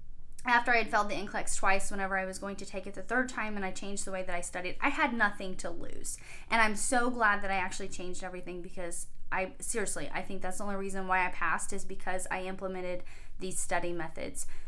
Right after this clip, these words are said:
um, into how I was studying for the N clex. But okay, enough blabbering. Let's go ahead and dive in. The first thing that we are gonna talk about is spaced repetition.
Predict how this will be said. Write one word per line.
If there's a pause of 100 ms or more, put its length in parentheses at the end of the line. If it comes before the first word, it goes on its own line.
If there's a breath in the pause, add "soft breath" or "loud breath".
(180 loud breath)
um,
into
how
I
was
studying
for
the
N
clex. (300)
But (100)
okay,
enough
blabbering.
Let's
go
ahead
and
dive
in.
The
first
thing
that
we
are
gonna
talk
about
is
spaced
repetition.